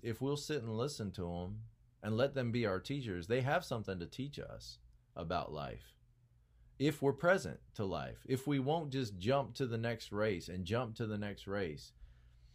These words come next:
if we will sit with it for a little bit and think about it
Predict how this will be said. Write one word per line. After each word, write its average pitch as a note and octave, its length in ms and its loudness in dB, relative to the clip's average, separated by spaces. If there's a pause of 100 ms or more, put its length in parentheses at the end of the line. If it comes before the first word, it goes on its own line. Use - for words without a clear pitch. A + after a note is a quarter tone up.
(560)
if C#3+ 200 6
we D#3+ 100 6
will C3+ 140 4
sit E3 240 0
with A#2+ 160 4
it F2+ 160 -2
for G#2 140 0
a G2 40 2
little G2+ 240 2
bit D#2 280 -2
and G#2 120 -2
think C3 220 -2
about D#2+ 300 -2
it B1+ 180 -10